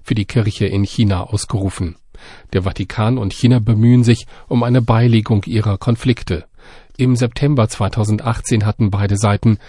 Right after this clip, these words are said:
ein vorläufiges Abkommen über die Streitfrage der Bischofsannennungen geschlossen. Ebenfalls bei der Generalaudienz hat der Papst eine spanische Ordensfrau gewürdigt,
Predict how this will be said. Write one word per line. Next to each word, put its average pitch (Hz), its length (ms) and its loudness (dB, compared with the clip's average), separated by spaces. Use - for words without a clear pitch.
ein 120 140 -2
vorläufiges 117 640 0
Abkommen 98 580 -2
über 101 220 -2
die 98 140 -4
Streitfrage 101 680 -4
der 95 260 -2
Bischofsannennungen 101 1120 0
geschlossen. 98 520 -4
Ebenfalls 151 480 2
bei 143 140 0
der 143 100 0
Generalaudienz 127 840 0
hat 123 100 -2
der 117 80 0
Papst - 400 -4
eine 113 160 0
spanische 107 580 0
Ordensfrau 110 600 0
gewürdigt, 107 560 0